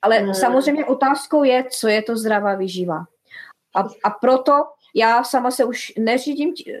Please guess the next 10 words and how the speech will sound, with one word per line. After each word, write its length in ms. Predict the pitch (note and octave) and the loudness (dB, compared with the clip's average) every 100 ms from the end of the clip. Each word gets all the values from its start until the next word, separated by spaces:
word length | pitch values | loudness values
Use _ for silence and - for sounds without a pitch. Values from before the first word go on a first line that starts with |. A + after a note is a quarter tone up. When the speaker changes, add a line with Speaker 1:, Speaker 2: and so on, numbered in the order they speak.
| G3+ F#3 G3+ | -6 -6 -2
Speaker 1:
nějakými 440 | A#3 A#3+ C#4+ C#4 | -2 0 0 0
doporučeními 880 | B3 A#3+ A#3+ A#3+ A#3+ B3+ B3 A#3+ B3 | 2 0 -2 -2 -2 -4 -2 -2 0
vědců 540 | B3 A#3+ - - C4 | 0 -2 -4 0 2
a 240 | B3+ A3 G#3+ - _ _ - | 4 2 -2 -10 _ _ -8
oficiálních 800 | A3 A#3+ A#3 A#3+ A3+ A#3+ B3 - | -6 -6 -2 0 0 -4 -10 -10
institucí 920 | A3+ A#3 - B3+ A#3+ A#3+ - A3 A3 | -6 -6 -2 -2 -2 -4 0 0 0
a 220 | G3+ G3+ G3+ - _ _ - _ _ _ _ _ _ | -2 -2 -4 -6 _ _ -20 _ _ _ _ _ _
jedu 340 | A3+ A#3 C#4 | 0 2 2
si 200 | D4 E4+ | 2 -2
podle 480 | E4 C#4+ C#4+ D#4+ D4+ | 0 0 2 2 2